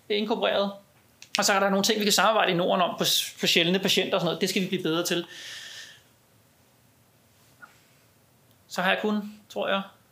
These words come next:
hvis den vil skifte. Jo, der er to slides tilbage. Det er bare nogle, I gør nogle ting rigtig godt. Der er nogle offentlige private partnerskaber, som er ved at, øh, s-, plante frøene for noget, der bliver rigtig godt.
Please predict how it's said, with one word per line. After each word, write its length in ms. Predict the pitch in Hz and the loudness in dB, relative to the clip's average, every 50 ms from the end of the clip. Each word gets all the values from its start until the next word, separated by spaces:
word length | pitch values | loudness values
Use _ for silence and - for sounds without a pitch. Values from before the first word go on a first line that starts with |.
| _ _ _ | _ _ _
hvis 120 | 196 - | -12 -10
den 80 | - 175 | -8 -8
vil 80 | 180 | -6
skifte. 360 | - - 233 240 - 359 285 262 - - _ _ _ _ _ _ _ _ _ _ _ _ _ _ _ _ _ _ _ _ _ _ _ _ _ _ _ _ _ _ _ _ _ _ _ _ - | -4 -4 -4 -4 -6 -10 -12 -12 -14 -20 _ _ _ _ _ _ _ _ _ _ _ _ _ _ _ _ _ _ _ _ _ _ _ _ _ _ _ _ _ _ _ _ _ _ _ _ -14
Jo, 60 | 147 - - - _ - | -14 -14 -14 -18 _ -10
der 60 | 220 | -8
er 40 | 202 | -4
to 180 | - - 202 - | -4 -4 -4 -2
slides 220 | - 170 170 - | -4 -4 -4 -4
tilbage. 320 | - - - - - 175 - _ _ _ _ _ _ | -8 -10 -12 -10 -12 -12 -14 _ _ _ _ _ _
Det 80 | 226 220 | -2 0
er 40 | 220 | 2
bare 180 | 202 202 202 | 2 2 2
nogle, 160 | 208 214 214 208 208 | 2 0 -2 -4 -6
I 60 | 190 | -2
gør 180 | - 208 208 | 0 2 2
nogle 140 | 220 226 226 | 2 2 0
ting 240 | 220 - 226 220 - | 0 -2 -2 0 0
rigtig 260 | 196 208 - - - | -2 -2 -2 -4 -2
godt. 200 | - 175 175 - | -2 -2 -2 0
Der 60 | - | -2
er 40 | 208 | -2
nogle 140 | 208 208 - | -2 0 0
offentlige 300 | 196 220 - 226 220 - | 0 0 0 -2 -4 -2
private 260 | 214 202 196 - 208 | -2 -2 0 0 0
partnerskaber, 580 | - - 185 190 202 202 - - 202 - 208 196 | 0 0 0 0 -2 -2 -4 -6 -6 -6 -6 -6
som 180 | - - 202 | -4 -2 -2
er 60 | 196 180 | 0 0
ved 120 | 180 202 | 0 0
at, 200 | 202 - 214 202 202 - - - - - - - | 0 0 -2 -4 -6 -10 -14 -16 -16 -16 -12 -10
øh, 140 | - - | -8 -4
s-, 260 | - - - - - - | -2 -2 -2 -2 -4 0
plante 260 | - 208 202 208 254 - | 2 2 2 2 0 0
frøene 460 | - - 233 233 226 226 226 233 233 - - | 2 2 2 2 2 2 0 0 -2 -6 -2
for 120 | - 214 | 0 2
noget, 160 | 190 190 196 | 4 4 4
der 80 | 220 214 | 2 2
bliver 140 | - 208 180 | 4 4 4
rigtig 240 | 185 196 185 - - | 4 2 2 0 2
godt. 180 | 165 165 - | 2 2 0